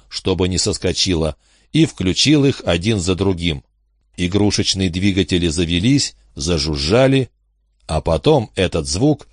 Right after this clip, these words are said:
как и все другие, потонул в визге тормозов и покрышек.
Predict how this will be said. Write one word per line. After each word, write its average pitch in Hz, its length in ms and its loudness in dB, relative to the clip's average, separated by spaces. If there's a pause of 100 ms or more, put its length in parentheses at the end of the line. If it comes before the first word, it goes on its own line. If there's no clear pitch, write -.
(140)
как 87 220 -2
и 90 60 2
все 87 240 0
другие, 98 580 0 (360)
потонул 104 520 0
в 101 60 -2
визге 107 380 2
тормозов 90 800 0
и 131 100 -4
покрышек. 120 680 0